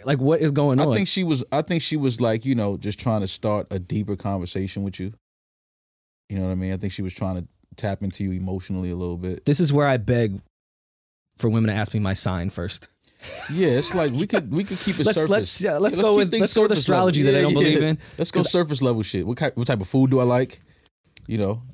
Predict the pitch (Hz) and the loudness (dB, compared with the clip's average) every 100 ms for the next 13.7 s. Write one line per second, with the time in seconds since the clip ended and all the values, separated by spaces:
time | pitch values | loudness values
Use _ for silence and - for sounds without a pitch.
0 | - 107 135 117 110 95 95 117 110 117 | -6 -4 0 0 0 -2 0 0 0 0
1 | 117 117 120 107 92 101 107 107 110 110 | 2 0 0 -4 -2 -4 0 0 0 0
2 | 104 113 107 104 101 101 92 107 113 113 | 2 2 2 0 -2 -2 -2 -4 -4 -4
3 | 110 104 101 92 87 113 - 113 95 92 | -4 -4 -4 -4 0 -2 -2 -2 0 0
4 | 104 107 117 92 139 202 - 180 226 196 | 2 2 0 2 2 2 2 2 4 4
5 | 160 226 104 107 - 160 165 120 190 233 | 4 2 0 -2 2 2 2 0 0 2
6 | 147 160 185 170 165 147 165 117 87 202 | 2 2 2 2 2 0 0 -2 0 2
7 | 143 180 117 98 139 147 175 202 165 151 | 4 4 2 0 0 0 -2 0 0 0
8 | 170 185 156 139 151 127 135 139 135 143 | 0 -4 -4 -2 -2 0 2 4 2 0
9 | 175 _ _ - 139 120 117 113 120 - | -4 _ _ -2 0 0 0 -2 -4 -8
10 | _ _ _ 120 135 120 135 170 156 147 | _ _ _ 0 0 0 0 2 2 2
11 | 143 131 117 135 151 120 104 107 - _ | 2 2 2 0 0 -2 -2 -4 -8 _
12 | _ _ _ _ _ 127 120 131 117 110 | _ _ _ _ _ -2 0 2 0 -2
13 | 98 107 90 104 - 113 107 | -2 -4 -4 -6 -4 -4 -4